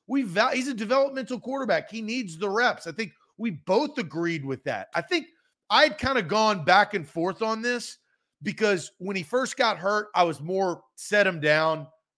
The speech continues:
because I didn't trust the team. And his injury healed. I think I probably got blinded by that a little bit.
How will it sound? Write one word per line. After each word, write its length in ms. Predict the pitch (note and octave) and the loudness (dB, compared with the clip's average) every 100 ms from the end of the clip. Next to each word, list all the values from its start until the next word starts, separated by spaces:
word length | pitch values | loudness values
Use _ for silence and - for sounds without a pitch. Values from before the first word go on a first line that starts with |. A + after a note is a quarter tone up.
| - | -12
because 220 | D3+ E3 | -8 -2
I 80 | F3 | -2
didn't 240 | F#3 E3 | -2 -6
trust 400 | - F3 D#3 - | -6 -4 -4 -8
the 80 | C3 | -18
team. 460 | - F3+ D3+ F#2+ D2+ _ _ _ _ _ _ _ - | -16 -14 -14 -16 _ _ _ _ _ _ _ _ -4
And 360 | E3+ F3 D#3 D3 _ _ _ | -2 -2 -4 -12 _ _ _
his 180 | D#3+ C#3+ | -8 -4
injury 400 | A#3 G#3 A3 G3 | -4 -2 -2 -2
healed. 680 | D3 G#3+ A3 A#3 A3+ D#3+ - _ C3 | -4 -2 0 0 0 -6 -18 _ -12
I 80 | |
think 280 | C#3+ A#3 A3+ | -6 -4 0
I 80 | G3 | 0
probably 560 | - G3 G#3 G#3 F#3+ E3+ | 0 -2 0 -2 -6 2
got 300 | F3 - A#2+ | 2 0 -8
blinded 600 | C#3 D3+ F3 F3+ E3+ D3 | -4 -2 -2 -4 -4 4
by 240 | E3 F3+ | 6 6
that 320 | F3+ F#3 F#3+ D#3+ | 4 2 2 -4
a 80 | |
little 260 | D#3 E3+ F3+ | -6 -4 -4
bit. 380 | E3+ G#3 G3+ | -2 -4 -6